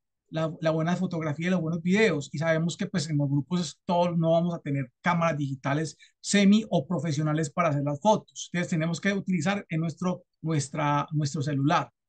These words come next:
Entonces, eh, muy pronto a nuestros comisionados de comunicaciones de las regiones en el indaba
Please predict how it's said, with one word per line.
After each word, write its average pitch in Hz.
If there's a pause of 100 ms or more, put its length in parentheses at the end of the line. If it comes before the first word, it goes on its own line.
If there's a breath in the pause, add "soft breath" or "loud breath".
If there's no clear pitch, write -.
(320)
Entonces, 185 (260)
eh, 180
muy 214
pronto 240 (120)
a 170
nuestros 170
comisionados 185
de 180
comunicaciones 180
de 226
las 220
regiones 208
en 160
el 156
indaba 190